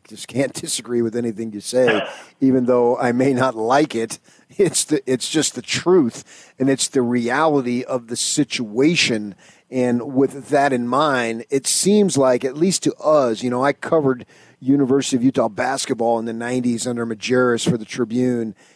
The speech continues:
and my gosh, that place was rocking every night. And I'm sure you know about the history now that you've been here for a little while, and the fan base is just demanding a winner. And it seems like, to an extent anyway, D J actually thinks it more than I do,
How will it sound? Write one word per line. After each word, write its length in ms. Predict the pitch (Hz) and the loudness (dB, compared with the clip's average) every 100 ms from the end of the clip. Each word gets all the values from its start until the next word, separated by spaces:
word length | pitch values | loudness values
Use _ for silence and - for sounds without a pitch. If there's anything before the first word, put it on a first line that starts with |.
| _ | _
and 80 | 113 | -2
my 140 | 123 120 | 0 0
gosh, 320 | 123 120 127 | 2 2 0
that 100 | 117 | -2
place 300 | - 120 - | 0 0 -2
was 120 | 110 | -8
rocking 540 | 117 117 117 117 123 | -6 -2 -2 -2 -2
every 220 | 117 113 113 | -2 0 -2
night. 260 | 113 117 | -2 -2
And 100 | 113 | -2
I'm 80 | 113 | -6
sure 240 | - 127 | -4 -2
you 180 | 117 120 | -2 -2
know 200 | 120 117 | 0 2
about 280 | 110 117 - | 4 2 0
the 60 | 104 | -2
history 380 | 123 117 123 | -2 -2 -4
now 160 | 117 117 | -2 0
that 180 | 113 - | -2 -2
you've 160 | 117 | -4
been 140 | 107 117 | -2 0
here 220 | 117 113 | 0 0
for 160 | - 117 | 0 -4
a 40 | |
little 280 | 113 113 113 | -2 -2 0
while, 440 | 113 117 117 110 - - - _ | 0 0 0 0 -4 -20 -20 _
and 380 | 120 117 117 110 | 0 2 2 0
the 60 | |
fan 360 | - - 127 123 | -2 0 2 2
base 400 | 117 117 117 - | 2 4 4 0
is 160 | 110 - | -4 -8
just 180 | 107 | -6
demanding 520 | 117 113 117 120 120 107 | -4 -2 0 0 0 -4
a 60 | |
winner. 420 | 101 117 120 113 | -2 0 2 0
And 80 | 107 | 0
it 100 | 107 | -4
seems 320 | - 196 175 | 0 2 2
like, 280 | 143 120 - - - _ | 2 2 -2 -18 -20 _
to 160 | - 214 | 2 2
an 60 | |
extent 640 | 180 - - 220 233 180 - | 4 2 2 2 2 2 0
anyway, 600 | 139 139 117 117 117 117 | 0 2 2 4 4 2
D 200 | 113 160 | 2 0
J 200 | 190 180 | 2 2
actually 280 | 120 123 135 | 4 2 0
thinks 240 | - 127 135 | 0 0 0
it 80 | |
more 200 | 127 131 | 0 0
than 120 | 120 123 | 2 2
I 160 | 165 | 2
do, 320 | 120 117 117 | 4 4 4